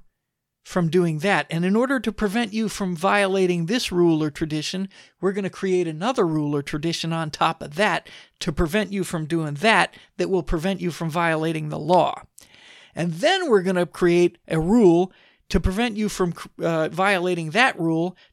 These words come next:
to prevent you from violating that rule, to prevent you from violating the law.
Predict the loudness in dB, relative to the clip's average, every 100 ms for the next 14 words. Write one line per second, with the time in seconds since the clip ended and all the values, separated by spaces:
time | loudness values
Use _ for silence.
0 | -8 -2 -2 0 -2 -2 -4 -4 0 0
1 | 0 -2 -2 2 2 2 0 0 -2 -10
2 | -10 -6 -4 -2 -2 -2 -4 -2 2 2
3 | 2 0 -2 -4 2 4 4